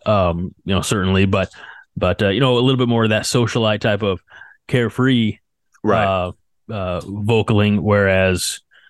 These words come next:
Speaker 1: as, um, Batman was business. And I love the fact that a couple of years ago when, when they did the, uh, the big crossover on C W, that he got the opportunity,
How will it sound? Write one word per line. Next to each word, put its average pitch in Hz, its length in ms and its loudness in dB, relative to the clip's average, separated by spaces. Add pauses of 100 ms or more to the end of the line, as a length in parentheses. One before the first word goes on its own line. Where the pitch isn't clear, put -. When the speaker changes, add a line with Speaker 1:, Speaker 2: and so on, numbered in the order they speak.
(180)
Speaker 1:
as, 90 340 -4
um, 82 360 -2 (580)
Batman 95 360 0
was 82 260 -4 (340)
business. 104 400 0
And 160 100 2
I 175 60 2
love 220 300 2
the 151 80 -4
fact 123 340 -2
that 113 140 -2
a 110 40 0
couple 107 220 -2
of 101 80 0
years 101 240 0
ago 101 200 0
when, 104 280 0
when 104 140 0
they 104 100 2
did 101 240 -2
the, 101 220 2
uh, 92 200 2 (380)
the - 80 -4
big 98 160 -2
crossover 95 600 -2
on - 80 -10
C 107 120 -4
W, 90 340 -2
that 101 100 -2
he 131 100 2
got 127 260 -2
the 101 140 -2
opportunity, 87 800 -8